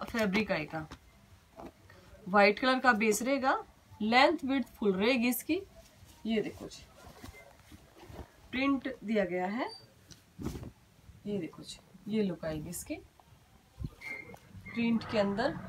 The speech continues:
बहुत ही प्यारा piece है जी। ये इसके गले पे design देखो आप,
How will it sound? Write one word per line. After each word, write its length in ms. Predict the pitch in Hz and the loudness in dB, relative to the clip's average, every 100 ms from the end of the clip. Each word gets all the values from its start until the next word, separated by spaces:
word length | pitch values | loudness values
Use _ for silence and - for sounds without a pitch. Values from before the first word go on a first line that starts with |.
| - | -2
बहुत 340 | 196 220 285 | 4 4 6
ही 80 | 349 | 4
प्यारा 260 | 269 233 214 | 4 4 4
piece 300 | - 202 165 | 2 -4 -4
है 80 | 175 | -4
जी। 1500 | 156 151 - - - - - - - - - - - - 196 | -6 -8 -10 -10 -12 -12 -12 -10 -10 -10 -10 -8 -8 -6 -2
ये 140 | 214 262 | 2 2
इसके 160 | 262 262 | 2 2
गले 220 | 254 254 | 2 2
पे 120 | 254 | 2
design 380 | 226 226 226 233 | 2 2 2 0
देखो 300 | 208 196 214 | -4 -2 0
आप, 180 | - | 0